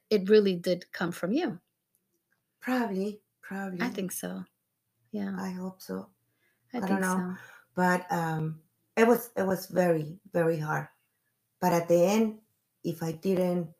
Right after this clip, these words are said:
Speaker 2: went through what I went through,
Speaker 1: Mm-hmm.
Speaker 2: probably I will not be here.
Speaker 1: That's true.
Speaker 2: It was hard, but I think, uh, it was God who put me through this.
Speaker 1: Yes, God is good. Yeah.
Speaker 2: You know
Speaker 1: Yep.
Speaker 2: what I mean?
Speaker 1: Yep.
Speaker 2: It, it's, it's,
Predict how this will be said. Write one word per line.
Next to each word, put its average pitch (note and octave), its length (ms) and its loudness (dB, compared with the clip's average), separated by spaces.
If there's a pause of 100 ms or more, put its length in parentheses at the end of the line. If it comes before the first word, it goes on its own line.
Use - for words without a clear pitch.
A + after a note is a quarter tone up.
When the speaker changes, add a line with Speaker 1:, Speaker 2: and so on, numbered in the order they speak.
(400)
Speaker 2:
went F3+ 280 0
through D#3+ 400 -4
what D#3 180 0
I D3+ 100 4
went D3 280 2
through, A3 260 2
Speaker 1:
Mm-hmm. E3+ 400 0 (160)
Speaker 2:
probably D#3+ 640 -2 (180)
I E3 80 2
will D3+ 160 2
not D3 240 -4
be C3 80 -8
here. - 340 -12 (420)
Speaker 1:
That's - 200 0
true. D#3+ 260 -6 (580)
Speaker 2:
It F3+ 120 8
was F3+ 160 0
hard, G3 340 4
but E3+ 160 0
I D#3 160 -2
think, E3 380 -4 (560)
uh, D3 360 -6 (880)
it - 100 -4
was D#3 180 -6
God G3 220 -2
who D#3+ 100 -10
put F3 200 -6
me E3+ 160 -4
through C3 360 -2
this. - 40 -4
Speaker 1:
Yes, E3+ 460 -2
God E3 220 -4
is E3+ 160 -2
good. E3+ 340 -4
Yeah. F#3 220 -2 (520)
Speaker 2:
You E3+ 120 0
know D#3+ 80 2
Speaker 1:
Yep. D#3+ 80 -2
Speaker 2:
what E3+ 80 -6
I E3+ 60 -4
mean? F#3 280 -4 (120)
Speaker 1:
Yep. B3 260 -6
Speaker 2:
It, - 60 -8
it's, - 280 -12
it's, D#3+ 160 -2